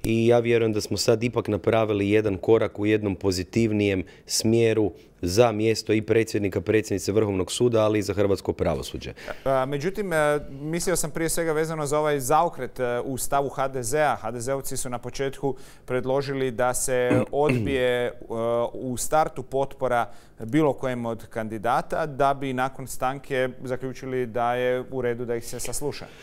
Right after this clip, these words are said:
Speaker 1: Pa ne bi do kraja u ovoj temi niti branio, ali niti napadao H D Z. Ono što smo danas imali na Odboru za pravosuđe je jedna situacija kakvu do sada nismo imali unazad nekoliko godina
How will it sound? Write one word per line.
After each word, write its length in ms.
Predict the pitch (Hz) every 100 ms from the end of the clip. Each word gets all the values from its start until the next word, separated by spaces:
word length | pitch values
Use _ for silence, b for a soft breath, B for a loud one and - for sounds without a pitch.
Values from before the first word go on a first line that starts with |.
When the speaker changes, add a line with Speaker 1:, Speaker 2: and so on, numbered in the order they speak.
| B B -
Speaker 1:
Pa 100 | 180
ne 140 | 220
bi 80 | 220
do 100 | 170
kraja 340 | - 170 170 160
u 100 | 151
ovoj 160 | 160
temi 300 | 143 151 151
niti 260 | 143 147 127
branio, 500 | 95 120 147 151 127
ali 200 | 120 117
niti 260 | 123 120
napadao 420 | 120 104 107 104 95
H 160 | 95
D 140 | 87 87
Z. 160 | 78 64
Ono 200 | 73 117
što 140 | 131 127
smo 140 | 113
danas 320 | 117 131 120
imali 260 | 135 139 123
na 120 | 113
Odboru 340 | 120 131 120
za 120 | 104 101
pravosuđe 680 | 110 120 131 - 123 110 113
je 340 | 110 110 107
jedna 220 | 117 123
situacija 560 | 113 107 113 117 117 110
kakvu 260 | - -
do 120 | 107 101
sada 360 | - 123 117
nismo 540 | 98 107 139 - 98 98
imali 540 | 104 104 92 85 76 B B B
unazad 500 | - 101 110 107 98
nekoliko 560 | 101 113 113 104 92 95
godina 460 | 90 117 98 78